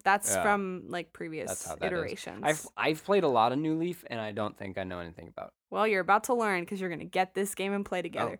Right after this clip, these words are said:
Speaker 2: no, yeah,
Speaker 1: I
Speaker 2: definitely.
Speaker 1: also forgot to mention, I was gonna tell you about this. People are very upset because during Treehouse, they revealed something about Pokemon, which is most likely it will not have a national Pokedex.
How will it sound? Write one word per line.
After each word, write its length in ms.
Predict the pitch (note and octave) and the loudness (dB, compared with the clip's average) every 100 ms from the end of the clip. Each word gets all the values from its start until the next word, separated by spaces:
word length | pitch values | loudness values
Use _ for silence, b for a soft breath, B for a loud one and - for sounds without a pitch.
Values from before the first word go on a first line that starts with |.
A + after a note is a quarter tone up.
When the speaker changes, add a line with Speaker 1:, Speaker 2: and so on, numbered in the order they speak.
| - | -8
Speaker 2:
no, 80 | |
yeah, 60 | G#3+ | -6
Speaker 1:
I 40 | G3+ | -6
Speaker 2:
definitely. 260 | G3+ G#3+ | -2 4
Speaker 1:
also 240 | D#4 A#4 G#4+ | 4 6 4
forgot 320 | E4+ D#4 D4 | 4 4 4
to 120 | - | 0
mention, 500 | B3+ C4+ C#4 B3 G#3 | -2 -2 -2 -4 -4
I 160 | G3+ G#3 | -2 -2
was 100 | G#3 | -2
gonna 120 | A3+ | -4
tell 180 | A3 B3 | -4 -2
you 140 | A#3 G#3+ | 0 0
about 240 | F#3 F3+ | 0 0
this. 220 | F3+ F3+ | -2 -2
People 240 | - C4 C#4 | -4 2 4
are 100 | G3 | 4
very 220 | G#3 D#4 | 2 0
upset 440 | D#4 - E4+ - D3 | -2 -2 -2 -2 -6
because 500 | F3+ F#3 F3+ F3+ F#3+ | 0 2 4 2 -2
during 300 | G#3 C4+ A#3 | -4 -2 -2
Treehouse, 560 | - D4+ G3 E3+ F3 | -2 0 0 0 0
they 120 | - F#3 | -2 -2
revealed 340 | F#3 A#3+ D4 | 0 -2 -2
something 420 | A#3 G#3+ F#3+ F#3+ | -4 -4 -6 -6
about 240 | F#3+ F3 - | -6 -8 -6
Pokemon, 720 | - G4+ C#4+ G#3+ G#3 G#3+ C#4 B B B B | -4 -2 2 4 6 4 2 B B B B
which 260 | A3 A3+ - | 2 2 4
is 320 | A3 G#3+ G#3 | 6 6 6
most 260 | G#3+ A3+ A#3+ | 2 4 2
likely 300 | A3 C#4 C4 | 2 2 4
it 80 | |
will 100 | F3 | 4
not 280 | G3 E3+ - | 2 2 2
have 140 | A3 B3 | 0 0
a 60 | |
national 460 | C#4+ F#3 G#3 - G#3 | 0 0 -2 -4 -6
Pokedex. 840 | - A3+ A3+ F3 E3 G#3 - - | -4 -4 -2 -2 -4 -4 -8 -8